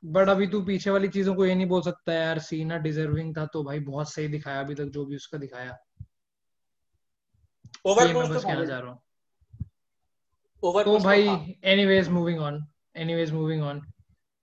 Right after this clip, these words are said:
Speaker 1: अपना एक, अ, टैग मैच दिखाया गया, हेवी मशीनरी वर्सेस मिज एंड मॉरिसन। तो भाई, ओटिस का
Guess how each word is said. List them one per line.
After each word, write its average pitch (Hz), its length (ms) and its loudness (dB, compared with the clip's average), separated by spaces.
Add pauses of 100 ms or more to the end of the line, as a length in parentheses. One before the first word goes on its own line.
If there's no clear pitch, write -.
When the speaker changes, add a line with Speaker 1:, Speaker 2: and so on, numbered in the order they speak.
(120)
Speaker 1:
अपना 170 360 2
एक, 190 360 8
अ, 175 420 6 (760)
टैग 180 240 4
मैच 202 160 6
दिखाया 175 320 4
गया, 160 280 -2 (640)
हेवी 170 160 2
मशीनरी 185 560 4
वर्सेस 180 400 2
मिज 170 220 0
एंड 175 120 0
मॉरिसन। 156 420 -4 (1500)
तो 208 140 2
भाई, 226 560 6 (220)
ओटिस 202 420 2
का 233 520 8